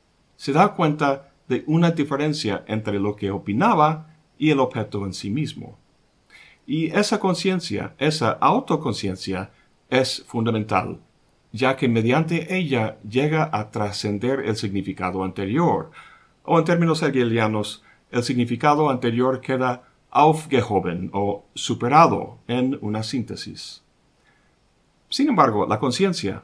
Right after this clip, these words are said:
al menos en la fenomenología de Hegel, no se da cuenta de su papel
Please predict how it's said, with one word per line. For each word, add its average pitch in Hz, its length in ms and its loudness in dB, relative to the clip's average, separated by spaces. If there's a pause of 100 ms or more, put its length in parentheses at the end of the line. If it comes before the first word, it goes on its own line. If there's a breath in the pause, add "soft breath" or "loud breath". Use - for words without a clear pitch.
(160)
al 101 280 -2
menos 110 360 2
en 104 80 -2
la 95 80 -2
fenomenología 101 720 -4
de 104 80 -4
Hegel, 113 460 -2 (640 loud breath)
no 185 200 2
se 220 140 0
da 180 180 4
cuenta 156 380 2
de 131 120 -2
su 127 200 -4
papel 110 580 -2